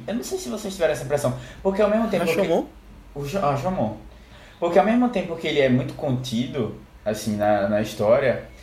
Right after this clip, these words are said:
Speaker 1: ele tenta, ele tenta, às vezes, assim, emular umas coisas mais de, de que a gente tá mais acostumado com outros filmes épicos, assim. E é aquela jornada, sabe? É o herói contando um pouco de como foi.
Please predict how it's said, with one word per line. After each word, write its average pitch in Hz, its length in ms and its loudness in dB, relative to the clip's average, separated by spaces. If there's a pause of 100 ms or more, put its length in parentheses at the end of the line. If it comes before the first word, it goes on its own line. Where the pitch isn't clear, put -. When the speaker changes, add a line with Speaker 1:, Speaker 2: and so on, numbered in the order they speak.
(280)
Speaker 1:
ele 185 260 0
tenta, 208 680 2
ele 156 120 -2
tenta, 190 280 0
às 147 400 2
vezes, 127 300 0
assim, 131 140 -4
emular 131 280 4
umas 135 180 0
coisas 139 280 -2
mais 127 380 2
de, 127 220 -8
de 135 80 -8
que 160 160 -4
a 170 40 -6
gente 185 100 -6
tá 175 100 0
mais 170 160 -2
acostumado 147 540 -2
com 156 100 -6
outros 185 300 -2
filmes 160 320 -6
épicos, 104 400 2
assim. 98 260 -8 (680)
E 135 140 4
é 139 120 10
aquela 143 360 6
jornada, 123 720 4
sabe? 120 320 2
É 120 100 4
o 127 100 6
herói 123 360 4
contando 127 600 0
um 127 60 -2
pouco 120 320 -2
de 120 100 -4
como 131 260 0
foi. 123 680 2